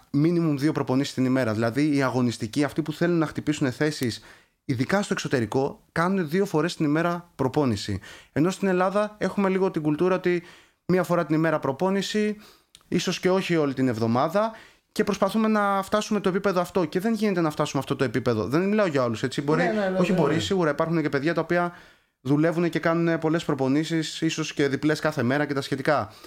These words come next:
Speaker 1: Απλά στο εξωτερικό, ειδικά στην Αμερική και σε χώρες που είναι, έχουν πολύ, είναι πολύ ψηλά στο χάρτη στο Jiu-Jitsu, οι προπονήσεις που κάνουν είναι απίστευτα πολλές μέσα στη μέρα και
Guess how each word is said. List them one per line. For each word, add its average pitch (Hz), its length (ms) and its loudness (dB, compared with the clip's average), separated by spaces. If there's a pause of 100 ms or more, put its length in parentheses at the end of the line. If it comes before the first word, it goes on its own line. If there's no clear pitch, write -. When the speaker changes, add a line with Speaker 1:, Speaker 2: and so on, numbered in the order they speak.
(140)
Speaker 1:
Απλά 165 280 0
στο 156 760 0
εξωτερικό, 135 600 0
ειδικά 147 500 0 (840)
στην - 240 0
Αμερική 127 420 0
και 139 100 -2
σε 131 100 -6
χώρες 139 260 0
που 139 100 -2
είναι, 139 200 0 (240)
έχουν 135 260 0
πολύ, 131 580 2
είναι 135 140 2
πολύ 131 180 2
ψηλά 139 300 0
στο 123 120 -6
χάρτη 117 500 0
στο 117 220 -2
Jiu-Jitsu, 120 480 0 (560)
οι 143 80 -2
προπονήσεις 143 500 0
που 180 80 -8
κάνουν 185 280 0
είναι 196 300 0
απίστευτα 165 640 -4
πολλές 123 400 0
μέσα 113 220 -2
στη 104 160 -6
μέρα 110 360 0 (480)
και 156 320 2